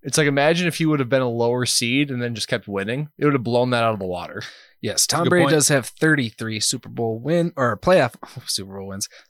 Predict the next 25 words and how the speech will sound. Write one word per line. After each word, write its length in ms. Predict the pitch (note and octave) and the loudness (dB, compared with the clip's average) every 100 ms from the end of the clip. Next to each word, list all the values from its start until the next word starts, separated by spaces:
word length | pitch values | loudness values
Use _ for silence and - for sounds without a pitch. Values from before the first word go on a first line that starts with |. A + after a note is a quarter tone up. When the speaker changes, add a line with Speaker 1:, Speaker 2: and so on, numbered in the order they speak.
| - | 2
Speaker 2:
Thirty-three 340 | G#3 F#3 D#3+ | 4 4 2
Speaker 3:
That'd 80 | B2+ | 2
be 40 | D#3+ | 4
Speaker 2:
playoff 100 | D#3 | 4
Speaker 3:
impressive. 240 | A3 C3+ | 4 2
Speaker 2:
wins. 160 | A#2 G#2+ | 0 0
That 180 | D#3 G3 | 2 4
would 140 | F3 | 2
be 200 | C3+ A#2+ | -2 -4
insane. 760 | A2 G2+ - - C#3+ B2 G#2 G#2 - - - - | -6 0 2 2 2 0 -4 -10 -18 -20 -18 -2
That 80 | D3+ | 2
would 140 | C#3 | 2
be, 160 | C3 A2+ | 0 -4
that 840 | G2 _ _ _ _ _ _ - | -6 _ _ _ _ _ _ -2
would 140 | C#3 C3 | -2 2
be, 80 | |
I'm 160 | B2+ A2+ | 2 2
dreaming, 420 | A#2+ B2+ A#2 G#2 _ _ - - | 2 2 0 -4 _ _ -20 -14
'cause 160 | G#2+ | -10
he'd 160 | G#2+ G2+ | -8 -8
be 60 | |
playing 220 | F#2+ A#2 G#2 | -6 -4 -4
for 80 | |
the 60 | G#2 | -2
Vikings. 360 | G#2+ G2+ G2 | -2 -2 -4